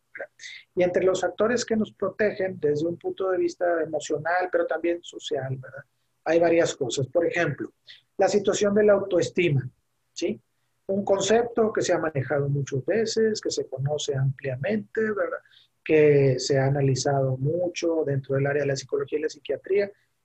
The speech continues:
y se sabe que cuando la persona mantiene una autoestima buena, o sea, un buen concepto de sí mismo,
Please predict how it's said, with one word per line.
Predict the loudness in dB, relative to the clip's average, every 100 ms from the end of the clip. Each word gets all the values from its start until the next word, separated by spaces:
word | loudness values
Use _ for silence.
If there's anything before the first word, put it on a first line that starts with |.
| _
y | 0 4 4 0
se | -2
sabe | 0 0 2 2 0 0
que | -4
cuando | -2 -2 0 -2
la | -2
persona | -6 -4 -2 0 -2 -4
mantiene | -6 -4 -4 -2
una | -4
autoestima | -6 -4 -4 -4 -6 -4 -4 -4 -4 _ _ _ _ -4
buena, | -2 0 0 -2 -4 -6 _ -16
o |
sea, | -8 -8 -8 _ _ -6
un | -4 0
buen | 2 2
concepto | 2 0 2 0 0 0
de | 0
sí | -2 -2
mismo, | 0 0 0 -2 -2 -6